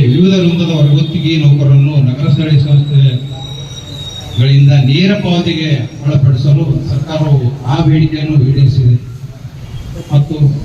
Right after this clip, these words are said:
ಮೂರನೇದಾಗಿ ದಿನಗೂಲಿ ಕ್ಷೇಮಾಭಿವೃದ್ಧಿ, ಸಮಾನ ಕೆಲಸ ಸಮಾನ ವೇತನ ನೌಕರರನ್ನು ಕಾಯಮಾತಿ ಮಾಡುವ ಬಗ್ಗೆನೂ ಸರ್ಕಾರ ಸಮ್ಮತಿ ಸೂಚಿಸಿದೆ.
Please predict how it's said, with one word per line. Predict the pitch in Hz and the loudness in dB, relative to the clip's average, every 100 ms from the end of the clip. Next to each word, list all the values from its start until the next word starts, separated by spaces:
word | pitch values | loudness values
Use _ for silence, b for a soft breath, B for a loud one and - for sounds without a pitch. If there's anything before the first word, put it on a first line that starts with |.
| - 147 | -8 -4
ಮೂರನೇದಾಗಿ | 170 190 180 170 160 | 0 0 0 -4 -4
ದಿನಗೂಲಿ | 156 160 196 196 | -2 0 2 0
ಕ್ಷೇಮಾಭಿವೃದ್ಧಿ, | 170 160 165 151 156 156 156 - | 0 0 2 2 2 2 0 0
ಸಮಾನ | 147 170 170 175 | 0 2 0 0
ಕೆಲಸ | 151 - 151 139 | 0 0 0 2
ಸಮಾನ | 143 151 156 | 2 2 2
ವೇತನ | 147 147 139 139 135 | 2 2 4 4 4
ನೌಕರರನ್ನು | 131 135 135 135 131 - - - - - - - | 4 2 4 4 2 0 -4 -6 -12 -12 -14 -10
ಕಾಯಮಾತಿ | 151 170 165 156 156 143 | -4 -2 -2 -2 0 2
ಮಾಡುವ | 143 139 127 | 4 4 2
ಬಗ್ಗೆನೂ | 156 151 170 127 135 - - - - - | 2 0 -2 -2 -6 -8 -12 -12 -14 -2
ಸರ್ಕಾರ | 135 135 147 127 110 - | 0 0 0 0 0 2
ಸಮ್ಮತಿ | 139 - - 135 | 4 4 2 4
ಸೂಚಿಸಿದೆ. | 135 110 113 127 | 2 2 0 0